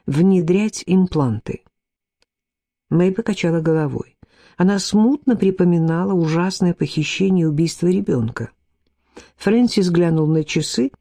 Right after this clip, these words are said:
будто сообразил, что объяснения про Данию отнимут у него лишнюю минуту. Вздохнул и приступил.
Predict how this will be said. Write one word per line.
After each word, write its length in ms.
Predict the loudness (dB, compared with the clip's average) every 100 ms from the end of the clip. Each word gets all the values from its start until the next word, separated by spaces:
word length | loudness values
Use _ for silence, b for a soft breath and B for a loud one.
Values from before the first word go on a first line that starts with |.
| _ _
будто 300 | -2 0 0
сообразил, 580 | 0 0 0 0 2 0
что 440 | -2 -4 -2 -2 b b b b
объяснения 880 | b 0 2 0 2 2 4 2 0
про 200 | 0 0
Данию 400 | 2 2 2 0
отнимут 440 | 0 2 2 0
у 40 | 0
него 400 | 0 2 0 -2 b b
лишнюю 440 | 0 0 2 2
минуту. 540 | 2 0 -2 -6 -12 -8
Вздохнул 580 | -4 0 -2 -2 0 0
и 60 | 0
приступил. 540 | -4 -6 -6 -4 -6